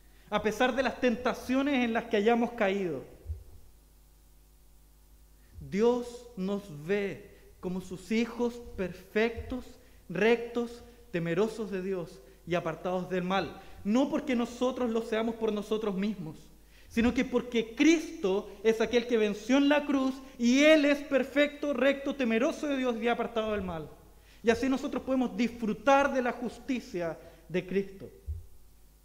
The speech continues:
disfrutar del amor perfecto de Cristo. Y es por eso que somos amados perfectamente por Dios, porque Cristo es perfecto.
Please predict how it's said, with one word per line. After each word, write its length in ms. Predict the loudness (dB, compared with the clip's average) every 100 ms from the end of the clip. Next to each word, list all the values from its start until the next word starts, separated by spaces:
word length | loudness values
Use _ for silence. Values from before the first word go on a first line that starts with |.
| -20 -6
disfrutar 580 | -6 -4 -6 0 0 2
del 180 | 0 2
amor 600 | 2 2 2 0 -2 -2
perfecto 840 | -2 -2 -4 -4 -4 -8 -8 -10 -20 -20 -12
de 180 | -8 -6
Cristo. 440 | -6 -8 -12 -20 -18 -16 -16 -16 -20 -20 -20 -20 _ -20 -20 _ -16
Y 60 | -12
es 40 |
por 160 | -4 -4
eso 200 | -4 -12
que 80 |
somos 340 | -8 -6 -8 -12 -16
amados 760 | -12 -8 -4 -2 -2 -4 -8 -16 -20 -20 -20 -14
perfectamente 1160 | 0 0 0 -10 -8 -8 -6 -8 -6 -6 -6 -8
por 240 | -10 -12 -10
Dios, 320 | -12 -14 -20 -16 -16 -16 -20 -20 _ -20 -20 -20
porque 300 | -20 -12 -12
Cristo 520 | -8 -10 -10 -16 -18 -18 -20 -20 -20 -20
es 80 |
perfecto. 580 | -18 -18 -16 -20 -20 -20